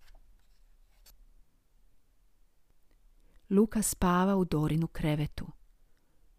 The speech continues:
To je pravi francuski krevet za jednu i pol osobu.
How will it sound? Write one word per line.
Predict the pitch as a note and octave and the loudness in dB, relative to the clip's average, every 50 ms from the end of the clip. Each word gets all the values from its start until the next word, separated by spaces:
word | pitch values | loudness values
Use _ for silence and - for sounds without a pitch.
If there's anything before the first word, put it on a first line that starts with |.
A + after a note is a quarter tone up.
| - | -2
To | - F#3+ | 2 2
je | F3+ | 2
pravi | - - - F#3 F3+ F#3 F3 E3 | 2 2 4 4 4 4 4 2
francuski | - - E3+ D#3+ E3 E3 - E3 - - D3+ | 0 0 0 0 0 0 -2 -4 -4 -6 -8
krevet | - - - D#3 D3+ D3+ E3 - - - - - - - | -8 -6 -4 -4 -2 -2 -4 -6 -8 -12 -16 -18 -14 -2
za | - F#3 | 2 2
jednu | F3 F#3 F#3+ G3+ A3 A#3+ B3 | 4 4 4 4 6 6 4
i | G#3+ | 4
pol | - - G#3+ G#3 F#3+ | 4 2 2 2 2
osobu. | F3+ F3+ - - F3 C#3+ D#3+ - | 2 0 -2 -4 -6 -6 -6 -8